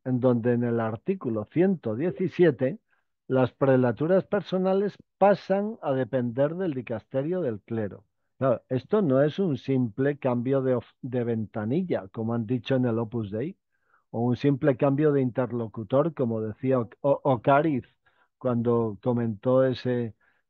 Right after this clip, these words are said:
ese documento pontificio. No, eso tiene mucho más calado, claro. Pero es que ese mismo año, el veintidós de julio, sacó el motu propio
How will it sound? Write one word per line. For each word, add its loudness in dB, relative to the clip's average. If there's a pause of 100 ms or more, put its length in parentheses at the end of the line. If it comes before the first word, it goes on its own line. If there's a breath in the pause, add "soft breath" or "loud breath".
(140)
ese -2
documento -4
pontificio. -8
No, -10 (420)
eso -2
tiene -2
mucho 2
más 2
calado, 0 (160)
claro. -10 (960)
Pero 4
es 2
que 6
ese 4
mismo 4
año, 0
el 0
veintidós -2
de 2
julio, 0 (320)
sacó 0
el 6
motu 2
propio 0